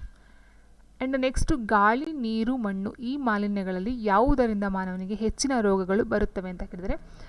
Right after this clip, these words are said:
ನೋಡಿ, ಇಲ್ಲಿ ಗಾಳಿ, ನೀರು, ಮಣ್ಣು ಅಂತ ಹೇಳಿದಾಗ ವಾಯು ಮಾಲಿನ್ಯ, ಜಲ ಮಾಲಿನ್ಯ, ನೆಲ ಮಾಲಿನ್ಯ, ವಿಕಿರಣ ಮಾಲಿನ್ಯ, ಇದರಲ್ಲಿ ನಾಲ್ಕರಲ್ಲಿ ಮನುಷ್ಯನಿಗೆ ಅತಿ ಹೆಚ್ಚು ಎಫೆಕ್ಟ್ ಆಗ್ತಕ್ಕಂಥ ಒಂದು ಮಾಲಿನ್ಯ ಯಾವುದು ಅಂತ ಕೇಳಿದ್ರೆ his ಆನ್ಸರ್ ಬಂದು ಆಪ್ಷನ್ ಬಿ, ಜಲ ಮಾಲಿನ್ಯ.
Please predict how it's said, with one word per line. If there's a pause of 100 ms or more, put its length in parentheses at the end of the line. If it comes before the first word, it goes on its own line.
(200)
ನೋಡಿ,
ಇಲ್ಲಿ
ಗಾಳಿ,
ನೀರು,
ಮಣ್ಣು
ಅಂತ
ಹೇಳಿದಾಗ
ವಾಯು
ಮಾಲಿನ್ಯ,
ಜಲ
ಮಾಲಿನ್ಯ,
ನೆಲ
ಮಾಲಿನ್ಯ,
ವಿಕಿರಣ
ಮಾಲಿನ್ಯ,
ಇದರಲ್ಲಿ
ನಾಲ್ಕರಲ್ಲಿ
ಮನುಷ್ಯನಿಗೆ
ಅತಿ
ಹೆಚ್ಚು (580)
ಎಫೆಕ್ಟ್
ಆಗ್ತಕ್ಕಂಥ
ಒಂದು
ಮಾಲಿನ್ಯ
ಯಾವುದು
ಅಂತ
ಕೇಳಿದ್ರೆ
his
ಆನ್ಸರ್
ಬಂದು
ಆಪ್ಷನ್ (440)
ಬಿ,
ಜಲ
ಮಾಲಿನ್ಯ.